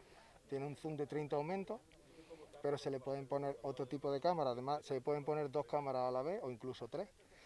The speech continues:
Se puede poner una R G B, una multiespectral y una termográfica, por ejemplo,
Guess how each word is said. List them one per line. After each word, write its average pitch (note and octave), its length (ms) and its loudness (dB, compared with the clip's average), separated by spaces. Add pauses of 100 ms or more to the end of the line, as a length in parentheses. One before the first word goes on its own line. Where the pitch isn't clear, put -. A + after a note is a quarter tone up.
(140)
Se - 120 -10
puede A#2+ 220 -2
poner A#2+ 340 0
una A#2+ 180 -4
R A#2+ 140 -2
G E3+ 140 -4
B, G#3 300 2
una C3+ 480 -4
multiespectral D3 800 0
y D#3 80 -2
una C3+ 160 -4
termográfica, C3 600 -2
por B2+ 120 -4
ejemplo, F#3 340 -6